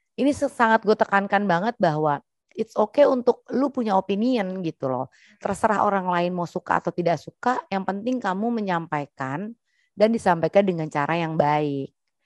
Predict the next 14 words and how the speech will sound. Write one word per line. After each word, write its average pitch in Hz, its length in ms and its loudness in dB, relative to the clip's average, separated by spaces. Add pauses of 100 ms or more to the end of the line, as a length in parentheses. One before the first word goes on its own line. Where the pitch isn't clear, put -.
(140)
Kalau 214 320 4
kamu 202 400 0
berusaha 175 560 -2
menyenangkan 170 560 -4
orang 151 280 -2
lain 147 240 -4
terus, 165 760 -2 (480)
kamu 226 320 2
akan 202 160 2
melupakan 185 320 0
kebahagiaan 160 600 0
diri 165 120 0
kamu 151 240 -6
sendiri, 170 600 -4